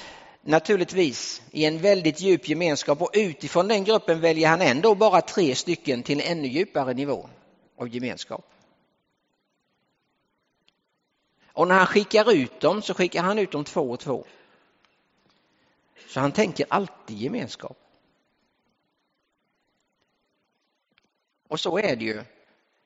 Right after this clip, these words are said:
genom Bibeln ifrån början och till slut, naturligtvis. Det finns något hälsosamt i att få höra till,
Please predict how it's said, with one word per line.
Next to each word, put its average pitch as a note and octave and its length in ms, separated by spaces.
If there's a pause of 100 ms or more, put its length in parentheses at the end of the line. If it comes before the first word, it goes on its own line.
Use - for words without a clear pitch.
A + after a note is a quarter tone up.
(480)
genom C#3 460
Bibeln A2+ 500
ifrån C#3+ 300
början C3 440
och - 180
till C3 100
slut, - 520 (120)
naturligtvis. - 880 (1600)
Det E3+ 120
finns G3 600 (920)
något F#3 260
hälsosamt D3+ 920
i C#3+ 140
att C#3 120
få C#3 140
höra C#3 300
till, G#2 460